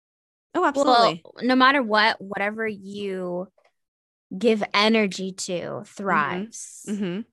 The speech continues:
Speaker 2: regardless of what it is. Could be a negative thought, could be a
Speaker 1: Mm-hmm.
Speaker 2: positive thought. I think whatever you seriously put energy into, it vibes, it crea-, it creates a vortex and it starts going.
Speaker 1: Mm-hmm.
Speaker 2: And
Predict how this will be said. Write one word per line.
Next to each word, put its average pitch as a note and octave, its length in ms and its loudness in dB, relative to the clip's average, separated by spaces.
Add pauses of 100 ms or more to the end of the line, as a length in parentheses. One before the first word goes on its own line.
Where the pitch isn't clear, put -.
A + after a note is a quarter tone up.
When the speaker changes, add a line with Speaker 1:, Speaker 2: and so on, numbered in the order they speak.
(800)
Speaker 2:
regardless G3 560 -2
of F3+ 100 -6
what E3 220 -4
it D3 100 -8
is. C#3+ 640 -8
Could A3 100 -4
be G#3+ 80 2
a F#3 80 0
negative F#3+ 500 2
thought, F#3+ 460 0
could G#3 120 -10
be F#3 100 -6
a F#3+ 40 -4
Speaker 1:
Mm-hmm. G3+ 120 -6
Speaker 2:
positive F#3+ 440 -6 (100)
thought. G3+ 360 0 (480)
I G#3+ 60 -10
think G#3+ 260 -4
whatever G#3 420 0
you G3 360 -6
seriously G#3 680 -2
put G#3 300 -4
energy F#3 640 -4
into, A#3+ 800 2 (120)
it F3+ 200 2
vibes, F#3 520 2
it E3+ 120 -8
crea-, G3+ 300 -4
it G#3 180 -2
creates A#3+ 520 2
a A3+ 80 2
vortex F#3+ 640 -2
and F#3 140 -6
it - 100 -10
starts G3 300 -6
going. F#3+ 560 -4 (180)
Speaker 1:
Mm-hmm. G#3+ 240 -4
Speaker 2:
And G3 40 -2